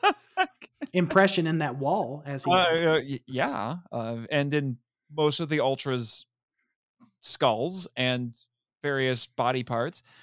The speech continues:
Speaker 2: <laughs> He, he basically mops the floor with all of 'em. I mean, they very quickly establish in this movie, not only is he scary,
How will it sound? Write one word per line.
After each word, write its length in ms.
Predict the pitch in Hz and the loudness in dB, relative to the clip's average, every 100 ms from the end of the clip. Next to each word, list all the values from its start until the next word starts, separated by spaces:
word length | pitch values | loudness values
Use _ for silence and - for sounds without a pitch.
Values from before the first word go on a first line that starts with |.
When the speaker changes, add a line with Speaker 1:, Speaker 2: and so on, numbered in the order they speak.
| - - - - | -20 -20 -8 0
Speaker 2:
<laughs> 420 | 226 - 202 160 | 0 0 -2 2
He, 240 | 277 240 - - 185 - | 2 2 0 -14 -10 0
he 220 | 285 294 | 4 4
basically 880 | 175 196 311 277 208 196 190 196 175 131 _ _ _ | 6 4 4 0 0 2 2 0 -6 -12 _ _ _
mops 360 | 135 185 262 - | 2 4 4 0
the 80 | 220 | -2
floor 280 | 214 277 247 | 0 0 2
with 100 | 185 | 2
all 260 | 214 277 | 2 0
of 100 | 143 | -2
'em. 240 | 117 104 107 | -4 -6 -2
I 80 | 147 | 0
mean, 160 | 156 - | 0 -2
they 440 | 143 123 208 311 | -4 4 4 4
very 360 | 185 196 254 196 | 2 6 6 6
quickly 420 | 196 226 196 165 | 2 0 0 0
establish 520 | 147 - 196 156 127 135 - _ _ 165 | 0 2 2 2 -4 -6 -10 _ _ 0
in 180 | 196 | 0
this 200 | 196 170 | 2 -2
movie, 440 | 180 202 139 120 120 - _ - | 2 2 4 0 -2 -16 _ -2
not 280 | 135 180 | 2 4
only 240 | 214 214 214 | 4 4 4
is 120 | 202 | 4
he 120 | 208 | 0
scary, 580 | - 208 233 269 302 | -2 2 2 2 -2